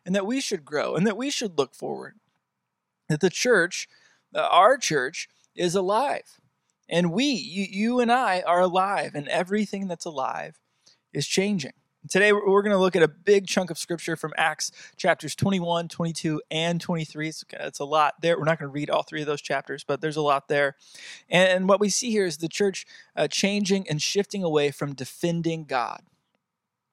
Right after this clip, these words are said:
And I'm just gonna pause there for a second. Um, in, in case you didn't know, you do not have to defend God. God does not need you to defend God,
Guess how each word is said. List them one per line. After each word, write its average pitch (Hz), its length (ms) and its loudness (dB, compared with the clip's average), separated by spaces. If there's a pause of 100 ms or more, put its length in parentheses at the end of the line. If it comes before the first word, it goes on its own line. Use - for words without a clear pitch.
(140)
And 143 60 -4
I'm 156 120 -2
just 165 100 -4
gonna 175 140 0
pause 147 340 2
there 147 180 2
for 139 140 -4
a 135 60 0
second. 135 480 -2 (480)
Um, 131 320 -2 (180)
in, 147 280 -2
in 156 60 -2
case 220 300 4
you 233 80 -2
didn't 196 260 0
know, 160 260 2 (220)
you 190 160 0
do 233 140 -2
not 220 200 2
have 208 180 -2
to 202 80 -2
defend 170 560 -2
God. 143 420 -4 (400)
God 208 360 4
does 196 160 0
not 196 180 0
need 175 200 -6
you 165 400 0
to - 120 -2
defend 151 560 -2
God, 135 440 -2